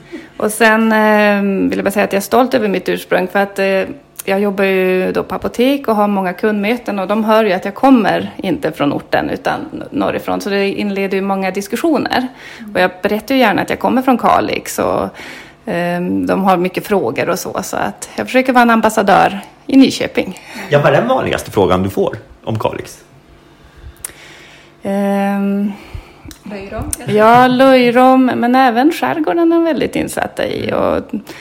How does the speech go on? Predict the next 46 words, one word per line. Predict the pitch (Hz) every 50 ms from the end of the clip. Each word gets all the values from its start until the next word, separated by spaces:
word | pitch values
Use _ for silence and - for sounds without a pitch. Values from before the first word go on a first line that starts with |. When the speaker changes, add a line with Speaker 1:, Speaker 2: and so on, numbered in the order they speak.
| - - - -
Speaker 1:
hört | - 196 196 -
att | 180 180
den | 190 196 190
är |
fin. | 190 - - 165 - - - 208 214 214 208 - - - - - - - - _
Speaker 2:
Mm. | - 190 185 185 180 180 180
Speaker 1:
Eh, | 180
och | 175 180
det | 196 226 262 254
stämmer | - - - 247 247 247 247
ju | 226
in | 190 170 156
att | - -
den | 190 180 170
är. | - - - - - - - 226 - - -
<laughs> | 220 196 214 135 139 - - - - - - -
För | - 190
vi | 185 208
har | 214 202
ju | 196
vårt | 190 190 190 202
eget | 190 160 175 -
smultronställe | - - 226 202 - - - 196 - - - 73 85 -
ute | - - - -
i | - 202
skärgården, | 196 - - - - - - - - 220 208 202 -
eh, | - 226 202 190 185 185 196 202 202 190 - -
våra | 254 - - - 180 - 214
föräldrars | - - - - 208 214 220 202 - - - - -
stuga. | - - - 208 - 127 - - - - - -
Mm. | 220 214 214 233 226 226 226 - - - - - - - - - - -
Eh, | 220 196 185 180 175 180 180
så | 180 - 202 196
det | 202 208
kan | 202 220 233
bli | 247 277
diskussioner | 262 285 269 - - 285 - 294 285 285 277
kring | 285 285 302 285 262 208
det, | 185 175 165 170 180 190 202
men | 208 208 214
det | 214 233
kan | 226 - 240 247
även | 254 240 226 226 226
vara | 226 233 226 226 220 226 226
kring, | 220 226 226 220 220 220 220 214
eh, | 214 214 214 220